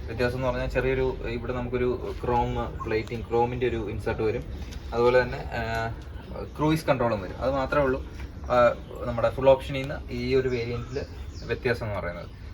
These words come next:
ഫുൾ ഓപ്ഷന് തൊട്ട് താഴെയുള്ള വേരിയന്റ്. അതായത് ഫുൾ ഓപ്ഷൻ ഏകദേശം ഒരു, ആ, അമ്പതിനായിരം രൂപയും കൊണ്ട് വ്യത്യാസം വരും,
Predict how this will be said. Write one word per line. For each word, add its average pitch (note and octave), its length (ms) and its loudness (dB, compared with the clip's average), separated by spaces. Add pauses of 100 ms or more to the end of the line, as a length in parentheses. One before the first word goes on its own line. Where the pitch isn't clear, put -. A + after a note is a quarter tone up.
ഫുൾ C3 80 4
ഓപ്ഷന് E3 240 0
തൊട്ട് - 200 -2
താഴെയുള്ള F#2+ 320 4
വേരിയന്റ്. F#2 220 -2
അതായത് A#2 240 0
ഫുൾ C3 140 -2
ഓപ്ഷൻ C3 200 -2
ഏകദേശം C3+ 340 0
ഒരു, C3+ 180 0 (480)
ആ, A#2+ 240 0
അമ്പതിനായിരം B2 460 0
രൂപയും A#2+ 160 -4
കൊണ്ട് A#2+ 140 -6
വ്യത്യാസം A#2+ 460 -4
വരും, A2 200 -2